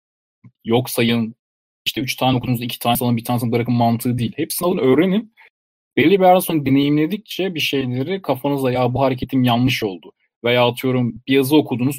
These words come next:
on yıl sonra şey olur. Onu çürüten sizin de aklınıza daha çok yatan bir şey olur. Yani akıl süzgecini her şey okurken <laughs> yani herhangi bir şey okurken tutmanız gerekiyor.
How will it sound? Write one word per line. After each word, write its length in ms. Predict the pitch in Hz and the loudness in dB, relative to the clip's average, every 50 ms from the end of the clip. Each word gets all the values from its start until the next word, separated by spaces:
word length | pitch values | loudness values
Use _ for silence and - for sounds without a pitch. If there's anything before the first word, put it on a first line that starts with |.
| - - | -6 -2
on 160 | 139 151 156 | 0 0 0
yıl 100 | 143 131 | 0 0
sonra 420 | - - 120 117 117 139 156 147 | -2 -2 -2 0 0 0 -2 -2
şey 180 | - - 143 139 | -2 0 2 2
olur. 240 | 120 104 90 90 - _ _ _ _ _ _ _ _ _ _ _ _ _ _ _ | 2 2 0 -4 -12 _ _ _ _ _ _ _ _ _ _ _ _ _ _ _
Onu 180 | 120 135 143 131 | -4 -2 -2 -2
çürüten 280 | - 123 117 - 160 | -4 -6 -4 -4 -6
sizin 180 | 156 - 139 135 | -4 -4 -6 -6
de 40 | 123 | -6
aklınıza 340 | 117 117 - 131 131 135 120 | -6 -6 -4 -4 -4 -2 -2
daha 160 | 123 131 135 | 0 -2 -2
çok 200 | 123 135 127 123 | -2 -4 -6 -6
yatan 300 | 127 117 - 127 127 123 | -8 -6 -4 -4 -4 -4
bir 40 | 117 | -4
şey 200 | - - - - | -4 -4 -6 -6
olur. 100 | 90 - _ _ _ _ _ _ _ _ _ _ _ _ _ | -8 -10 _ _ _ _ _ _ _ _ _ _ _ _ _
Yani 100 | 127 127 | -6 -4
akıl 260 | - 127 131 - 180 170 | -4 -4 -4 -4 -6 -6
süzgecini 440 | - 170 165 165 156 156 165 180 | -6 -8 -2 -2 -2 -2 0 -2
her 160 | 170 160 175 190 | 0 0 0 0
şey 140 | - 156 139 | 0 0 0
okurken 400 | 123 - 131 123 - - 131 117 | 0 0 -4 -4 -2 -4 -4 -2
<laughs> 60 | 123 | -2
yani 200 | 127 131 131 127 - - - - _ - - - | -2 -2 -2 -4 -6 -10 -18 -20 _ -20 -4 0
herhangi 240 | 131 139 160 160 156 | 2 2 2 2 0
bir 40 | 156 | 0
şey 160 | - 160 151 | 4 4 2
okurken 320 | 147 151 147 - 170 156 | 2 2 -2 -4 -4 -4
tutmanız 360 | - - - - 131 139 156 | -4 -10 -6 -2 -2 -2 -2
gerekiyor. 520 | 147 131 117 104 98 - - 95 92 98 | -2 -2 -4 -4 -6 -10 -16 -18 -18 -18